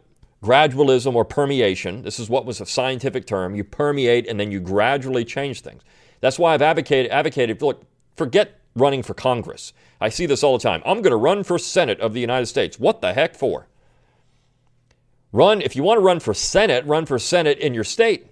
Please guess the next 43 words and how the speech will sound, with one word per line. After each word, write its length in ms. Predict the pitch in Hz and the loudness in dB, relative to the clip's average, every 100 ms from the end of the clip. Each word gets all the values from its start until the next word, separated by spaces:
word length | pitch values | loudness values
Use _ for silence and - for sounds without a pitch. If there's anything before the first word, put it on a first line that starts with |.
| _ - - _ _ | _ -20 -20 _ _
But 120 | - 147 | -2 6
more 200 | 247 214 | 6 6
importantly, 480 | 120 226 247 143 | 6 8 8 4
get 140 | 139 214 | 4 4
on 100 | 233 | 4
the 60 | 160 | 4
local 300 | 175 - 113 | 2 2 -4
school 280 | - 277 | -4 -4
board 240 | 185 180 123 | 2 4 4
that 120 | 127 | 0
controls 380 | 117 - 185 131 | -4 0 0 0
the 80 | 120 | -2
curriculum 500 | 143 220 - 156 131 | 2 2 4 0 0
that 140 | 117 | -4
your 100 | 113 | -6
kids 260 | - 240 175 | -6 -6 -4
are 40 | |
gonna 200 | 123 110 | -4 -2
get 220 | 107 123 | -2 -2
when 120 | 123 | -2
they 80 | 120 | -2
go 140 | 117 143 | 2 2
to 60 | |
the 80 | 113 | 0
public 340 | - 147 123 | -4 -4 -4
indoctrination 640 | 117 107 - 120 151 175 95 | 0 0 0 0 -2 -4 -8
centers. 460 | - 80 64 - _ _ _ _ _ _ _ _ _ _ | -6 -8 -8 -20 _ _ _ _ _ _ _ _ _ _
Or 100 | - | -2
better 300 | 113 196 196 | 4 6 6
yet, 280 | 143 196 139 | 6 4 2
get 120 | 147 | 2
on 100 | 175 | 0
the 60 | 139 | 0
city 280 | - 165 117 | -2 -4 -2
council 560 | 175 180 175 - - _ _ _ - | -2 -2 -4 -10 -14 _ _ _ -6
and 140 | 127 | -2
have 240 | 151 165 123 | 2 2 2
a 60 | |
business 420 | 101 170 165 139 | 4 4 2 -2
environment 520 | 143 110 120 120 120 139 | -2 0 0 0 -4 -4
in 120 | 127 | -2
your 140 | 120 | -2
city 540 | 104 - 190 110 87 | -2 0 0 0 -4